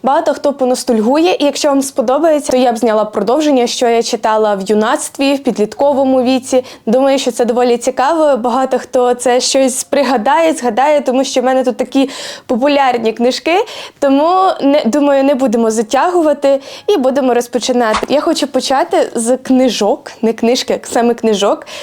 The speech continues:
з яких у мене загалом розпочалася любов до не те, що читання, але до книжкового світу загалом. Тому що спочатку мені ці книжки читали, ну, бо я не вміла з самого початку <laughs> читати.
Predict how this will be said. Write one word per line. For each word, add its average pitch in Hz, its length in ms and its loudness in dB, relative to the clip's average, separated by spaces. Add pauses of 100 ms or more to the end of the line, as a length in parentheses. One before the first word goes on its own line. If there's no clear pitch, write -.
(220)
з 220 140 0
яких 302 320 0
у 269 40 2
мене 285 240 2
загалом 262 400 0
розпочалася 247 840 0
любов 240 520 0
до 247 400 2 (600)
не 320 80 2
те, 381 160 0
що 370 160 0
читання, 381 600 2 (240)
але 370 560 2 (260)
до 269 220 0
книжкового 302 580 0
світу 285 280 -2
загалом. 233 500 0 (340)
Тому 285 160 2
що 294 180 0
спочатку 302 440 -2
мені 262 220 2
ці 277 120 -2
книжки 269 360 -2
читали, 226 500 -2
ну, 202 100 0
бо 196 120 -2
я 202 140 2
не 240 120 2
вміла 269 300 2
з - 60 -6
самого 175 260 -2
початку 190 380 -2
<laughs> - 0 -
читати. 220 460 -2